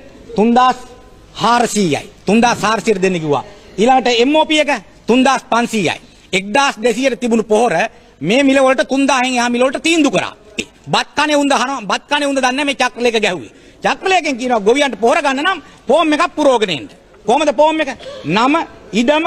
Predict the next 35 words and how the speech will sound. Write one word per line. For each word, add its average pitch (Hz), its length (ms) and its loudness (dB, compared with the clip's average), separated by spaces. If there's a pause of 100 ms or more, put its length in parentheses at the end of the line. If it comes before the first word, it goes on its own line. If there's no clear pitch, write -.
(140)
වගා 240 360 0
කරන 262 200 0
ප්‍රමාණය, 320 480 2 (200)
අවශ්‍ය 247 360 0
පොහොර 247 260 2
ප්‍රමාණය 320 400 0 (220)
ඔක්කොම 294 400 0
ලියලා 320 320 0
දුන්නට 294 260 -2
පොහොර 262 200 0
දෙන්නේ 233 220 0
නැහැ 226 140 0
දැන් 208 140 -2
කඩෙන්. 185 280 -4 (380)
අස්සම් 269 360 -2
කරන්න 247 220 0
ඕනේ 277 140 2
හය 240 140 0
හත් 220 220 -2
දෙනෙක්. 139 240 -8
කවුද 220 240 0
අස්සම් 226 260 -2
කරන්න 220 240 0
ඕනේ? 220 160 -2 (520)
නිර්දේශයන් 269 580 2
දෙන්න 247 140 2
ඕනේ 285 160 0
ගොවි 254 180 2
සංවිධානයේ 262 580 -2
සභාපතිතුමා, 254 640 0
ලේකම්තුමා 247 460 0
අස්සම් 202 220 -2
කරන්න 165 260 0
ඕනේ. 107 160 -12
ඊළඟට 262 360 0